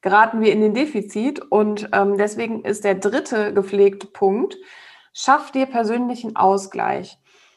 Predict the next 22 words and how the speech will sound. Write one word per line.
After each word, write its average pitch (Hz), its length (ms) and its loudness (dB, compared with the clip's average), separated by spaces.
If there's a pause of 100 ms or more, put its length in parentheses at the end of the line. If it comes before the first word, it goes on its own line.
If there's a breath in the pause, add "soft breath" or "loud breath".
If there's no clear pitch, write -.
(240 soft breath)
Hm, 226 260 -2
jetzt 214 180 2
sagen 247 200 4
vielleicht 226 280 -2
einige, 220 300 0
„Ja, 226 120 4
aber 220 160 4
ich 214 120 -4
hab, - 320 -4
ähm, 202 280 2
keine 220 260 -2
Zeit, 226 380 0
um 202 160 -2
mir 190 300 2
persönlichen 196 520 -6
Ausgleich 190 440 -2
zu 202 100 -16
schaffen“, 233 360 -4
oder 196 400 -2
„ich - 120 -12
muss, 220 320 -6
ähm, 202 500 -4